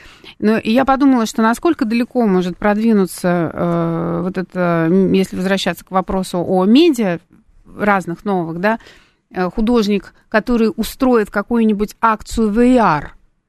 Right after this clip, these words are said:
но которая будет на грани. Ведь, э, м, художники не, не всегда, э, не всегда такие сладостные или какие-то умильные, там, и не всегда они говорят только про любовь, иногда они, э, какие-то обозначают проблемы общества, да, которые там на, на, на острие, на новостях,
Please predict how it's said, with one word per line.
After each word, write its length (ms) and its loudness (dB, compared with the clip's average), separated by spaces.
но 120 0
которая 360 0
будет 280 -2
на 140 4
грани. 280 2
Ведь, 160 -10
э, 340 0
м, 520 0
художники 480 0
не, 180 -2
не 120 0
всегда, 380 -2
э, 480 -2
не 140 -2
всегда 420 -2
такие 240 -6
сладостные 720 0
или 180 -2
какие-то 420 -6
умильные, 600 4
там, 240 0
и 140 -4
не 160 2
всегда 240 -4
они 120 2
говорят 240 -2
только 160 -8
про 140 -6
любовь, 360 0
иногда 260 0
они, 160 0
э, 360 -8
какие-то 420 -2
обозначают 600 0
проблемы 520 0
общества, 400 -6
да, 160 2
которые 320 -4
там 280 -4
на, 160 0
на, 220 2
на 160 2
острие, 640 0
на 100 2
новостях, 720 0